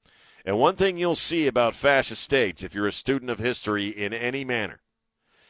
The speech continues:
is that in a fascist state, which we can swap out the fancy words communism and socialism, whatever ideological bullcrap you want to attach to it.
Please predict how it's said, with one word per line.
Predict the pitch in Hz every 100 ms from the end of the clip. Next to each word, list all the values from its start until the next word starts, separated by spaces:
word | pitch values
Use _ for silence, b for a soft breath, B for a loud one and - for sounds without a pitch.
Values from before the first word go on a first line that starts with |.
| b b b
is | 110 87
that | 117 117 110 -
in | 127
a | 117
fascist | - 160 170 - 107
state, | - 98 76 78
which | 113 104 - b b b
we | 175 175
can | 151
swap | - 143 143 123
out | 117 107
the | -
fancy | - 113 104 98
words | 98 101 98 -
communism | - 110 104 98 95 90 85
and | 92
socialism, | - 104 95 - 92 87 82 104
whatever | 110 110 104 98 104
ideological | 90 98 101 98 95 95 - 98
bullcrap | 80 110 107 - 101 95 104
you | 98
want | 92
to | 82
attach | - 98 98 -
to | 82 71
it. | 76